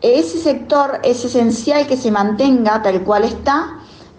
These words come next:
para poder hacer contacto con el receptor de nuestras células, ¿no? Entonces, entendemos que cualquier vacuna que se desarrolle contra esa parte específica de la,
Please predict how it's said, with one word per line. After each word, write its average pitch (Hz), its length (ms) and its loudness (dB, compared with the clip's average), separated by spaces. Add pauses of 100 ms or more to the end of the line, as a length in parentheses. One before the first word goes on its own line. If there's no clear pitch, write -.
(100)
para 240 260 0
poder 240 240 2
hacer 262 260 -2
contacto 254 600 -2
con 240 140 0
el 208 100 0
receptor 202 420 -2
de 208 140 0
nuestras 202 400 -2
células, 151 640 -2
¿no? 240 340 -2 (360)
Entonces, 240 680 0
entendemos 247 580 2
que 214 100 0
cualquier 202 400 0
vacuna 269 400 2
que 202 120 -2
se - 260 -6
desarrolle 196 720 0
contra 190 420 0
esa 220 600 0
parte 254 280 -2
específica 208 720 -2
de 165 100 4
la, 170 340 0